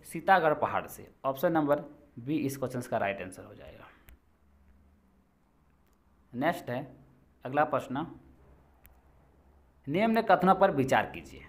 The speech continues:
निम्न कथनों पर विचार करना है। दिया हुआ है बुढ़ाघाघ जलप्रपात, हुंडू जलप्रपात, सदनी घाघ जलप्रपात, घघरी जलप्रपात। आगे लिखा हुआ है, निम्न में से किसका निर्माण रांची पठार से उद्गम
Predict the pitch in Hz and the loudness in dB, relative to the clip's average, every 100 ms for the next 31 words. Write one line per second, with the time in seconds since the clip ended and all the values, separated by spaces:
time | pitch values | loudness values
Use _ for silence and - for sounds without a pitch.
0 | - - _ _ _ - 143 214 214 214 | -20 -20 _ _ _ -8 -4 0 0 0
1 | 208 165 160 165 165 156 156 123 117 107 | 2 0 2 0 4 4 4 -2 0 0
2 | 101 90 90 87 - 117 147 165 165 160 | -2 -8 -8 -12 -12 -2 4 8 8 6
3 | 143 156 160 151 147 147 156 151 - - | 6 6 4 4 0 2 4 4 2 -14
4 | - 127 143 156 147 147 - 147 - - | -8 -2 0 2 0 0 4 4 4 -8
5 | - - 139 135 156 127 139 139 139 139 | -20 -4 -2 0 0 2 2 2 0 0
6 | 139 143 - - _ 117 131 143 147 117 | 2 2 0 -16 _ -2 0 2 2 -2
7 | - - - - - _ _ _ - 143 | -4 -8 -14 -16 -20 _ _ _ -10 -4
8 | 185 190 196 190 151 - - - 135 160 | 0 6 8 10 8 2 -8 -10 -4 0
9 | 220 208 196 202 180 175 - 170 - 202 | 2 2 2 2 0 -4 -4 -6 2 4
10 | 180 165 160 151 190 - - - 143 156 | 4 4 6 6 4 -4 -8 2 4 4
11 | 202 202 160 143 156 165 160 156 - - | 2 2 4 6 6 4 2 2 2 -6
12 | - - - - 170 160 190 226 | -18 -20 -20 -6 -2 6 6 6